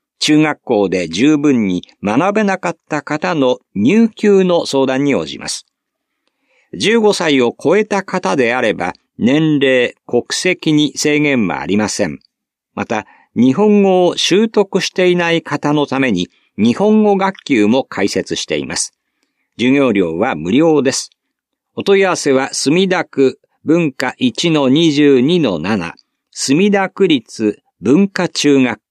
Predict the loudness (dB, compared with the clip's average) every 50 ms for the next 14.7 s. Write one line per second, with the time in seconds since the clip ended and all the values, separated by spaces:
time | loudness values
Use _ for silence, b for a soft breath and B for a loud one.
0 | _ -10 -10 -10 -10 -10 -14 -18 _ _ _ _ _ _ _ _ _ _ _ -8
1 | -6 -4 -2 -2 -2 -4 b b b b b b b b -4 -2 0 0 2 0
2 | 0 -2 -2 -2 0 0 2 2 2 2 2 2 2 2 2 2 2 0 0 0
3 | 0 0 0 0 0 0 -2 -4 -6 -8 -10 -12 -12 -12 -12 -12 -12 -12 -12 -6
4 | -4 -2 0 0 0 0 -2 -2 -2 -2 -2 -2 -2 -4 -4 -4 -4 -2 0 2
5 | 2 2 4 2 2 0 0 0 0 2 2 0 -2 0 0 2 2 2 2 0
6 | -2 -2 -2 -2 -2 -2 -4 -6 _ _ _ -2 -2 0 0 -2 -2 -2 0 2
7 | 2 2 2 2 0 0 -2 -2 -2 0 0 2 2 2 2 0 -2 -4 -10 -16
8 | -14 -12 -12 -12 -12 -14 _ _ _ _ _ _ _ _ _ _ _ _ _ _
9 | _ _ _ _ _ _ _ _ _ _ _ _ _ _ _ _ _ _ _ _
10 | _ _ _ _ _ _ -10 -4 0 2 2 4 4 2 2 2 2 0 0 0
11 | -2 -2 0 2 2 4 4 4 2 -2 _ -6 -6 -6 -6 _ _ -8 -6 -6
12 | -4 -2 0 2 2 2 2 0 0 2 2 4 4 2 2 0 -2 -2 -2 0
13 | 0 0 -2 -4 -8 -10 -6 _ 0 0 0 -2 -4 -4 -4 -4 -4 -2 0 0
14 | 0 0 0 -2 -2 -2 -2 -4 -6 -6 -8 -10 -12